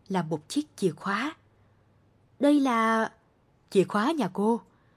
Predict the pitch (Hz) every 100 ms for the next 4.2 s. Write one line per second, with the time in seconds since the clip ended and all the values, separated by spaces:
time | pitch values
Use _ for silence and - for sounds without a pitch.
0 | _ _ _ _ - 208 220 208 202 202
1 | 190 196 226 285 277 185 233 277 _ _
2 | _ _ _ _ _ 202 202 269 330 254
3 | 208 190 180 208 269 262 202 233 220 208
4 | 196 185